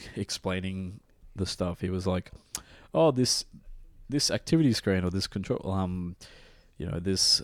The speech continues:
uh, tips button and stuff, uh, is gonna be built in and will be available in select <laughs> PlayStation five titles." <laughs> Like, it's, it's <laughs> like, you're kind of, uh,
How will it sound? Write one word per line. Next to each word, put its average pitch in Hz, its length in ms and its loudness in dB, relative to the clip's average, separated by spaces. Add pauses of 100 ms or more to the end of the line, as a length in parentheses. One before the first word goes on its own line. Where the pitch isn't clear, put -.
uh, 90 440 0
tips - 280 -2
button - 260 -2
and 85 140 -2
stuff, - 540 -4 (180)
uh, 92 280 -2
is 92 120 -4
gonna 110 140 0
be 104 100 2
built 113 320 2
in 104 320 0
and 104 160 2
will 104 100 6
be 104 180 4
available 104 400 6
in 92 100 4
select 104 400 2
<laughs> - 40 -4
PlayStation - 540 2
five 113 300 4
titles." 98 500 0 (140)
<laughs> - 180 0 (180)
Like, - 160 0
it's, - 280 -6 (280)
it's - 220 -4
<laughs> - 40 -20
like, - 600 2 (420)
you're 139 180 4
kind 160 180 6
of, 123 180 4
uh, 104 360 4